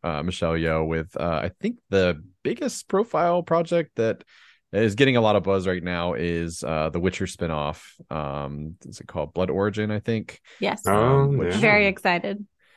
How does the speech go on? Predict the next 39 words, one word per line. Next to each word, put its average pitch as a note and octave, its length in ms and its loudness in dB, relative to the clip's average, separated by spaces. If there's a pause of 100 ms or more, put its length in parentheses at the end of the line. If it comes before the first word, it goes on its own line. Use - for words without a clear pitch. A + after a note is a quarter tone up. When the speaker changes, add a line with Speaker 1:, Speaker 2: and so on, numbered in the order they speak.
(300)
Speaker 1:
Me F3+ 100 4
too. G2 460 4
Uh, F2+ 40 -4
I, F#2 540 2
I'll A#2+ 140 4
confess A#2+ 580 2
that F#2 260 2
I F#2 520 0
bounced G2 400 -2
off F#2 380 -2
of F#2+ 440 2
the G2+ 100 -2
Witcher F#2+ 240 0
T F#2 180 -4
V F#2 120 -2
show C3 380 4
after B2+ 420 2
season C3 380 -4
two, C#3 340 -2
just B2 240 -8
being G#2 180 2
such - 260 -6
a - 20 -20
fan F#2+ 240 2
of E2+ 120 -2
the, F2 380 2 (540)
um, F2 600 2
the G#2+ 200 0
video D3+ 240 8
games, C#3 360 4
probably A2 300 4
first G2+ 260 0
and F2+ 100 -6
foremost, F2+ 520 -2
and F2 80 -4
then E2+ 160 -2
the, E2 380 2
the D#2 80 -6
books. - 480 -2